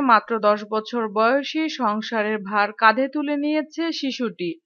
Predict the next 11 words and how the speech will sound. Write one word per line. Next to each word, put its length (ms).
স্কুলে 420
যাওয়ার 240
পাশাপাশি 640
সে 220
সৈকতের 720
বিভিন্ন 680
পর্যটন 640
স্পটে 600
ঝিনুক 480
বিক্রি 480
করে, 340